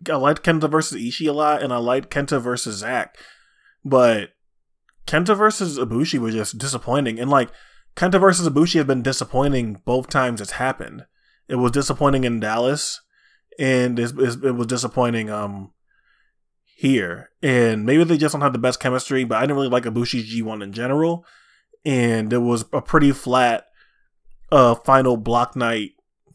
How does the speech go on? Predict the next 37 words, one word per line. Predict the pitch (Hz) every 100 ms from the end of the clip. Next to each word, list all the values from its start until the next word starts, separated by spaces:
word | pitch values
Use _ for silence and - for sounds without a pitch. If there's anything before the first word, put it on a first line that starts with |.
| _ _ -
victory | 131 127 131 131
for | 131 127 110
Ibushi | 113 120 131
going | 120 113
into | 127 139 127 113
it, | 113
when | 117
last | 117 139 156 -
year | 123 120
it | 117
was | 120 113
the | 117 117
Ibushi | 113 113 120 120
versus | 123 123
Taichi | 156 180 -
match. | - - - - _ _ - - -
And | 123
Ibushi | 123 135 127
versus | 123 120
Taichi | - 151 165
was | 117 -
fucking, | 127 131
it | 127
was | 120 -
fucking | 127 123 120 107
phenomenal. | 117 147 175 87 64 - _ _ _ _ _ _
So, | - 143 131 120 113 110 - _ _ _ _ _ _ _ _ -
yeah, | 131 131
I, | 131 147
it, | 139 131 127 - - - - _ -
it, | 185
that | 175 180
was | 175
just, | 170 -
that | 156 165
was | 160
disappointing. | 151 143 143 143 143 139 135